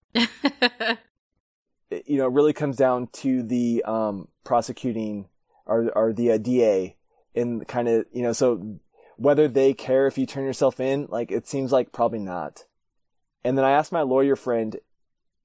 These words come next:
Speaker 2: and he said it would have to be kind of like a high profile case. You might get some sympathy, but he said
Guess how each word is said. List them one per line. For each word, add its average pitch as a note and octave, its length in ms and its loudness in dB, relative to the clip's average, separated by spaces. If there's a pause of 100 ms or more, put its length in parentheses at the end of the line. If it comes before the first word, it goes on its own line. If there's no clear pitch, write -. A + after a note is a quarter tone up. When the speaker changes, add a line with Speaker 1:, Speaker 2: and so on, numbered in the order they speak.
(200)
Speaker 2:
and A#2+ 140 -2
he D3+ 120 2
said E3+ 220 2
it D3 80 6
would B2+ 140 -4
have B2+ 320 -2
to C3+ 80 -8
be C3 80 2
kind C#3 200 -4
of C3+ 60 -2
like C3 120 -4
a A#2+ 60 0
high A#2 220 2
profile A#2+ 580 2
case. C3 460 -2
You A#2+ 140 -4
might A2+ 320 -2
get A#2 180 -4
some A#2+ 160 -8
sympathy, C3 560 -2
but - 240 0
he C#3 160 -2
said C3 320 0